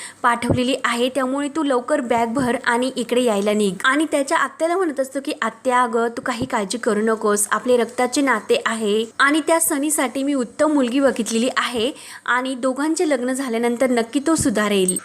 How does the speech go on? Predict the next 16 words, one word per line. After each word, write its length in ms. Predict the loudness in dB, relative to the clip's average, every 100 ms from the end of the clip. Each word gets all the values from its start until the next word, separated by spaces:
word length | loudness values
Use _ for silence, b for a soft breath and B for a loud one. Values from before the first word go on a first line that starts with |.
| 0
त्यामुळे 380 | 2 2 0
ठीक 240 | 0 -2 -2 -2
आहे, 280 | -2 -2
तू 140 | -2 0
लवकर 340 | 0 0 -2
त्याला 240 | -2 -4 -4
पाठवून 460 | -4 -2 -2 -2
दे, 180 | -4 -10
मी 140 | -12 -14
त्याची 260 | -16 -14 -14
वाट 200 | -14 -12 -12
बघतोय." 380 | -12 -10 -8 -2
तेव्हा 280 | 0 2
फोन 280 | 2 6 6
ठेवल्यानंतर 540 | 6 4 4 4 4 4
शशिकांत 560 | 4 2 2 0 2